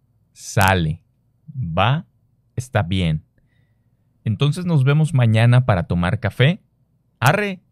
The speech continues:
<laughs> Birriar. Estar sucio. Si te acompaño a la fiesta, Lucrecia, pero primero me baño porque ando birriado. Wow,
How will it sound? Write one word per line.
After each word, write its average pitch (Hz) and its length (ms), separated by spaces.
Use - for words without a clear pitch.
<laughs> - 680
Birriar. 123 880
Estar 120 400
sucio. 107 600
Si - 160
te 110 140
acompaño 107 500
a 147 40
la 110 120
fiesta, - 640
Lucrecia, 113 760
pero 90 280
primero 101 460
me 120 120
baño 107 420
porque 98 440
ando 113 300
birriado. 98 760
Wow, 107 360